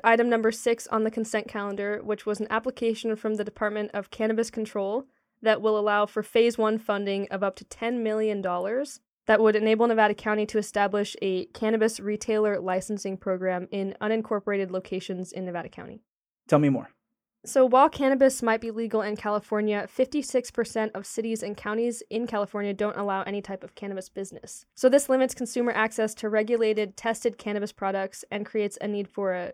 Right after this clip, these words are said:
Speaker 1: quote, "equity bonus" within the grant for counties that qualify. A blank application for the phase one of the grant was included in the board packet.
Speaker 2: And the equity bonus, that's to give people who have been disproportionately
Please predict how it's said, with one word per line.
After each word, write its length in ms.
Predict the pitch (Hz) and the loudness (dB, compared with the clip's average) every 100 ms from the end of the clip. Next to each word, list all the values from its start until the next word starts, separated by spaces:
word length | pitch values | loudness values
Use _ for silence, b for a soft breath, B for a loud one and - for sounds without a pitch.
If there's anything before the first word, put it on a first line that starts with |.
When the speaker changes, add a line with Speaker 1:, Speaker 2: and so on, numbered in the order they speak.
| - | -10
Speaker 1:
quote, 300 | - 190 - - | -4 -4 -4 -6
"equity 340 | 202 226 220 | -4 -2 -4
bonus" 560 | 190 190 202 269 - - _ | -4 -4 -2 -4 -8 -18 _
within 240 | 220 247 247 | 4 6 6
the 80 | |
grant 300 | 226 208 220 | 4 0 -2
for 100 | - | -8
counties 340 | 202 208 208 190 | -6 -4 -4 -6
that 120 | - | -8
qualify. 560 | - 180 185 - - - _ _ _ _ - | -8 -8 -8 -10 -12 -14 _ _ _ _ -2
A 80 | |
blank 340 | 202 233 254 269 | 0 4 2 2
application 560 | 220 220 - 220 214 214 | 0 -2 -2 -2 -2 -2
for 120 | 214 | -2
the 100 | 208 | -2
phase 300 | - 214 208 | 2 2 4
one 220 | 208 202 | 2 0
of 160 | 202 190 | -2 -4
the 80 | 208 | -4
grant 240 | 202 196 | -2 -2
was 120 | 196 | -2
included 380 | 202 - 214 196 | -6 -2 -2 -2
in 120 | 190 | -4
the 60 | 185 | -6
board 280 | 170 185 175 | -4 -4 -4
packet. 340 | - - - _ _ _ _ _ _ _ 226 | -10 -12 -16 _ _ _ _ _ _ _ 0
Speaker 2:
And 320 | 147 139 131 | 2 4 2
the 160 | 131 135 | 0 -2
equity 400 | 139 147 139 123 | 0 0 0 0
bonus, 440 | 131 127 131 117 | 0 0 0 -2
that's 440 | 131 127 - - _ _ _ _ | -4 -4 -8 -16 _ _ _ _
to 720 | - 139 127 123 123 123 117 - - | -10 -4 0 0 -2 -4 -8 -12 -14
give 560 | 135 143 143 135 131 - - | -2 4 4 2 -4 -16 -6
people 320 | 151 139 135 | -4 0 0
who 160 | 135 | 0
have 160 | 127 117 | -2 -2
been 180 | 120 123 | -4 -2
disproportionately 1120 | 127 - _ 131 120 123 120 117 117 117 | -4 -6 _ -4 -4 -4 -4 -2 -4 -6